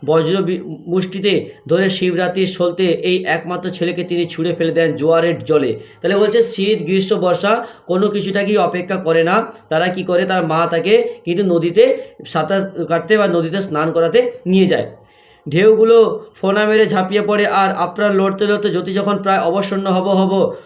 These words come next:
সুপটু সাপা সাঁতারুর মতো মা তীরের বেগে এগিয়ে নিয়ে ছেলেকে তুলে নিয়ে যায়। তাহলে তার মা তাকে প্রত্যেক দিন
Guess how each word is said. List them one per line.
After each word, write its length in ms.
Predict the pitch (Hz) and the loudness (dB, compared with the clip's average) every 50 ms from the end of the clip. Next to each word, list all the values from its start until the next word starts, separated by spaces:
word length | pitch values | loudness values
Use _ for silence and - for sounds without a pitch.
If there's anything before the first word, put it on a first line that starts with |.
| _ _ | _ _
সুপটু 500 | - - 190 190 190 208 208 208 208 196 | -4 -2 -2 0 0 0 0 2 0 0
সাপা 320 | - 185 175 - 185 185 | 0 -2 -2 -2 -2 -2
সাঁতারুর 640 | 180 170 175 170 185 190 196 202 196 185 147 - - - | -2 -2 -2 -2 0 0 0 0 0 -2 -2 -4 -4 -4
মতো 260 | 175 185 190 208 196 170 | -4 -2 0 0 0 0
মা 260 | 170 170 180 185 180 180 | 0 0 0 0 0 -2
তীরের 280 | 180 180 190 202 196 165 | -4 -2 0 0 0 2
বেগে 200 | 190 185 185 190 | 0 0 0 2
এগিয়ে 300 | 175 175 160 151 175 175 | 0 0 -2 -2 -2 -2
নিয়ে 180 | 185 190 190 | 0 -2 -2
ছেলেকে 280 | 190 175 165 175 170 180 | -2 -4 -4 -2 -2 -2
তুলে 240 | - 165 160 165 156 | -4 -2 -2 -2 0
নিয়ে 140 | 160 156 | 2 2
যায়। 120 | 151 147 147 | 2 2 2
তাহলে 200 | 151 170 180 180 | 2 0 0 0
তার 200 | 165 165 170 165 | 0 0 0 0
মা 280 | 170 175 214 240 254 - - - - - | 2 2 2 2 0 -4 -8 -14 -10 -4
তাকে 200 | 170 170 165 190 | -4 -2 -2 -2
প্রত্যেক 500 | 190 185 185 185 185 - 214 202 180 156 | -2 -2 -2 -4 0 0 2 2 2 2
দিন 280 | 202 220 208 180 190 | 0 0 0 -2 -6